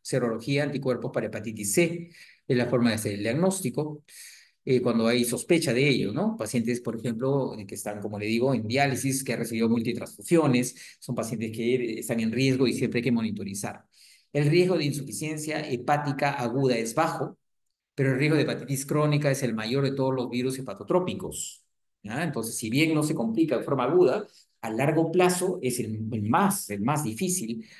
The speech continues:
porque tiene mucho más riesgos, ¿no? Eh, para el paciente, eh, de vida, ¿no? Mucho más riesgo de vida.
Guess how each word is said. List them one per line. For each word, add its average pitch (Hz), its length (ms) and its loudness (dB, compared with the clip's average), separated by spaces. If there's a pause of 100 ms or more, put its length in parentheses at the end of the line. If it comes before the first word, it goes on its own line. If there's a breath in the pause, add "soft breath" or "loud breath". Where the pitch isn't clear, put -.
(120)
porque 131 340 2
tiene 127 220 2
mucho 131 340 2
más 113 140 0
riesgos, 120 680 0
¿no? 156 320 0
Eh, - 180 -6
para 98 160 -6
el 98 80 -6
paciente, 101 680 -2 (400)
eh, 104 500 -4
de 110 120 2
vida, 117 340 4
¿no? 175 100 0
Mucho 139 220 0
más 117 120 0
riesgo 113 280 0
de 98 100 0
vida. 107 400 0